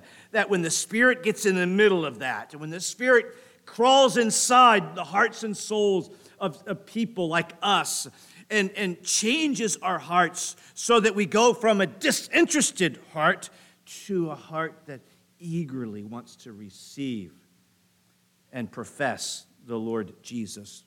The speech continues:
Christ. But it's that same presence of the Spirit who not only makes, enables us to believe initially, but it's the Spirit of God who,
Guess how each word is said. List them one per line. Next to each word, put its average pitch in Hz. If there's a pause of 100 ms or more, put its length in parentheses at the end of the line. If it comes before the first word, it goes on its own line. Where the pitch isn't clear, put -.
Christ. - (800)
But 262
it's 240
that 247
same 254
presence 226
of 208
the 190
Spirit 220
who 190
not 220
only 214
makes, 208 (240)
enables 214
us 190
to 202
believe 180
initially, 185 (260)
but 240
it's 220
the 240
Spirit 262
of 233
God 247
who, 214